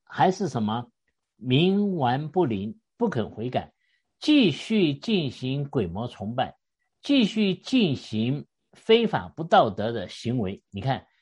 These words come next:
他们继续的去做，去做那些凶杀、邪恶、奸淫、偷盗的事，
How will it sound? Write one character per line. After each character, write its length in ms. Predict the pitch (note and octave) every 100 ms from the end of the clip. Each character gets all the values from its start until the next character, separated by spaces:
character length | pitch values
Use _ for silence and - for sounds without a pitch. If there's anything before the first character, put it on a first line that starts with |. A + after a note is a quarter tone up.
| _ _
他 120 | -
们 140 | E3+ F3
继 260 | - A3
续 200 | D#3 F3+
的 160 | D#3 B2+
去 180 | - D3
做， 260 | - - - _ _ -
去 180 | F3+ E3
做 260 | - F#3
那 180 | D3+ D3+
些 440 | - D3+ D#3 C#3+ _ _ _ _
凶 340 | - G3 F#3+
杀、 380 | F3+ E3+ E3 - _ _ _ _ _
邪 380 | - - - D3
恶、 440 | G#3 A3 E3 F2 - _ _ _ _ _ _
奸 320 | G3+ G3+ F#3+
淫、 420 | B2 A#2+ C#3+ C#3+ _ _ _ _ _ _ _ _ -
偷 180 | F#3+
盗 220 | F#3+ E3+ F2
的 120 | D2+
事， 380 | - - A2